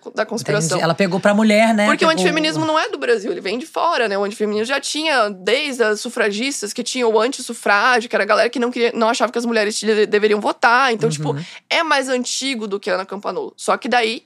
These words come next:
Speaker 1: isso veio tra-, foi trazido pro Brasil, traduzido pelo Olavo e por ela. Porque as
Speaker 2: Uhum.
Speaker 1: teorias não são daqui. As teorias são todas de fora. Quando eu fiz o Guia pra Desmentir Antifeministas, eu tive que ir atrás da onde que tinha cada fonte.
Speaker 2: Então calma, que a gente quer
Speaker 1: E
Speaker 2: saber
Speaker 1: já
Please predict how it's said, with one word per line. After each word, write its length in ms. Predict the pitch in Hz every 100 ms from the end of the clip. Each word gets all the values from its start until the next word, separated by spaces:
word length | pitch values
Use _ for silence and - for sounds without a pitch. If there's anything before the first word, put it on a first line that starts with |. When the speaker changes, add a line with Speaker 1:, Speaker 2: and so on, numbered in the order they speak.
| -
Speaker 1:
isso 260 | 247 -
veio 180 | 294 240
tra-, 320 | 247 - 269 - - 214 -
foi 160 | - 262
trazido 300 | - 269 247
pro 100 | -
Brasil, 640 | 226 233 220 208 196 359 _ _ _ -
traduzido 880 | 262 254 294 349 254 233 233 226 453 - _ -
pelo 140 | 262
Olavo 280 | 254 202 214
e 20 |
por 140 | - -
ela. 260 | 277 165 - _
Porque 180 | - 151
as 60 | 147
Speaker 2:
Uhum. 20 |
Speaker 1:
teorias 240 | 254 240 254
não 100 | 269
são 200 | 262 294
daqui. 340 | 208 - - _ _ -
As 120 | 196
teorias 260 | 196 226 247
são 100 | 269
todas 260 | 285 359
de 80 | 427
fora. 300 | 427 254 214
Quando 160 | 226 339
eu 80 | 381
fiz 260 | - 262
o 60 | 240
Guia 180 | 226 233
pra 120 | 214
Desmentir 400 | 208 214 220 196
Antifeministas, 760 | 202 - 190 185 208 339 240 220
eu 60 |
tive 180 | 226 269
que 120 | -
ir 20 |
atrás 380 | 285 - 277 294
da 80 | 277
onde 220 | 285 453
que 120 | - 480
tinha 240 | - 415
cada 280 | 415 480 508
fonte. 520 | - 277 208 - 180
Speaker 2:
Então 180 | - 139
calma, 320 | - 190 180
que 60 | 175
a 20 |
gente 140 | 156 -
quer 100 | 175
Speaker 1:
E 40 |
Speaker 2:
saber 120 | 285
Speaker 1:
já 80 | 302